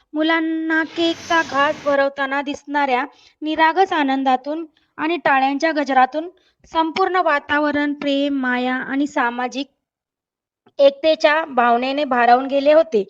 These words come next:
या वाढदिवसाने समाजात भीती नाही तर नाती असतात, हे पुन्हा अधोरेखित केले. लहानग्या देवांच्या निमित्ताने विविध परिस्थितीतील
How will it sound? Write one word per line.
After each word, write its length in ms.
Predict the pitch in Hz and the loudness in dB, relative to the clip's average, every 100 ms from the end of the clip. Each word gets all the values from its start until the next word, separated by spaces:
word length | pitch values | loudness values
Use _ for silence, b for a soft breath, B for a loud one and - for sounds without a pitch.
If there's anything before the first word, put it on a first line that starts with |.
| b b b b | b b b b
या 220 | 320 349 | 2 4
वाढदिवसाने 760 | 339 294 277 311 320 254 240 277 _ _ - | 4 2 -2 -4 -4 -4 -4 -10 _ _ -4
समाजात 520 | 302 330 330 277 254 - _ _ _ _ _ _ _ _ _ _ _ _ _ _ | -2 0 2 0 -2 -6 _ _ _ _ _ _ _ _ _ _ _ _ _ _
भीती 460 | 277 302 302 302 349 | 4 6 6 6 6
नाही 300 | 349 302 294 294 | 6 4 2 2
तर 140 | 320 | 2
नाती 520 | 302 302 269 262 302 | 2 0 0 0 4
असतात, 340 | 320 285 - - | 4 4 -2 -2
हे 120 | 262 | 0
पुन्हा 460 | 311 330 311 294 311 - | 0 0 0 2 2 2
अधोरेखित 720 | 247 269 311 320 302 - 285 302 _ _ _ _ _ _ _ _ - | 0 4 6 6 4 -4 -8 -8 _ _ _ _ _ _ _ _ -2
केले. 300 | 339 294 202 - _ _ _ _ _ _ _ _ _ _ _ _ _ _ - | 0 2 -2 -6 _ _ _ _ _ _ _ _ _ _ _ _ _ _ -2
लहानग्या 460 | 285 285 330 330 359 | 2 4 4 6 6
देवांच्या 640 | 339 311 285 302 294 330 | 6 4 4 2 2 2
निमित्ताने 720 | 311 294 269 269 320 302 247 220 254 | 2 0 -2 -2 0 0 0 -4 -6
विविध 500 | 247 285 254 320 339 294 _ _ _ - | -4 -2 0 2 2 -2 _ _ _ 4
परिस्थितीतील 880 | 320 339 339 320 277 269 - 285 | 6 6 4 0 0 -2 -2 -2